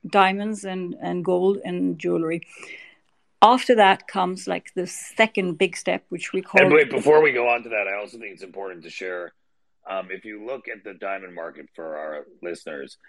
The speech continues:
Speaker 2: interestingly, there's been a huge shift towards, um, lab-created diamonds. Um, I think in the past it was viewed, you know, as a negative, but I think you might, you must have better data than me. But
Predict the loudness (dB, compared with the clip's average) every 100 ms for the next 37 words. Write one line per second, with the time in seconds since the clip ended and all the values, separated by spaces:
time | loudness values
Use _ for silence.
0 | _ _ _ -4 -4 -4 -8 -6 -6 -4
1 | -4 -4 -6 -8 -10 -10 -8 -6 -4 -6
2 | -8 -8 -6 -8 -12 -20 _ _ _ _
3 | -4 -2 -4 -10 -10 -4 -4 -6 -10 -10
4 | -10 -10 -10 -10 -20 _ _ _ _ _
5 | _ -10 -8 -10 -12 -16 -16 -12 -8 -6
6 | -6 -10 -16 -18 -16 -16 -14 -16 _ _
7 | _ _ -16 -12 -10 -12 -18 _ -12 -12
8 | -8 -6 -6 -6 -10 -8 -6 -6 -8 -12
9 | -8 -6 -6 -8 -8 -8 -8 -10 -6 -8
10 | -8 -8 -8 -12 -12 -14 -12 -12